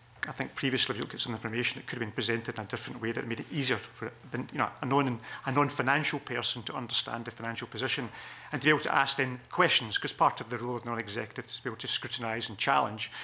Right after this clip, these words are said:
If you're not provided with information, a format that allows you to do that,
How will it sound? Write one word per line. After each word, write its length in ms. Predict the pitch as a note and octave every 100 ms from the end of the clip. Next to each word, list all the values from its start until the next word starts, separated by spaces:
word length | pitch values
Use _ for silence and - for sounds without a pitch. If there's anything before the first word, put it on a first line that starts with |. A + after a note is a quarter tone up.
| - - - -
If 80 | C3+
you're 80 | C3
not 100 | E3
provided 300 | B2 B2 A#2+
with 100 | G#2+
information, 480 | A2+ A2 A#2 - A#2+
a 60 |
format 400 | - B2 A#2 A#2+
that 80 | -
allows 200 | A#2+ A#2
you 60 | A2
to 100 | A2
do 200 | C3+ D3
that, 340 | A#2 - -